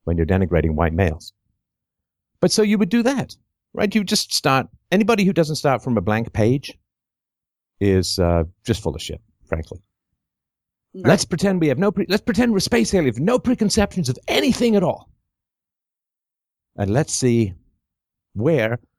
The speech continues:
Speaker 1: we should apply our greatest energies. I don't think that tax-free tampons would be in the top ten billion
Speaker 2: <laughs>
Speaker 1: of that crap. Now, as to why these, um,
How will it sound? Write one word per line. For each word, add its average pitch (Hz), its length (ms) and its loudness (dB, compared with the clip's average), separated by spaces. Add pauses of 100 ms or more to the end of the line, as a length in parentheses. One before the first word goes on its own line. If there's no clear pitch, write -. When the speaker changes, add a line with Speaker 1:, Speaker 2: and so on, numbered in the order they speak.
(260)
Speaker 1:
we 127 100 2
should 131 160 -2
apply 113 360 2
our 98 160 0
greatest 95 440 -2
energies. 78 480 -6 (1400)
I 120 100 4
don't 185 220 2
think 143 240 2
that - 160 0
tax-free 123 600 -2
tampons 120 640 0
would 95 160 -2
be 117 100 0
in 113 80 2
the 92 80 -2
top 127 380 -6
ten 135 260 2
billion 107 480 0 (640)
Speaker 2:
<laughs> - 760 -8
Speaker 1:
of 95 140 0
that 87 280 0
crap. 80 240 -4 (1120)
Now, 117 220 0
as 131 180 0
to 131 180 -2
why 117 720 -2 (1900)
these, 104 360 0
um, 92 340 0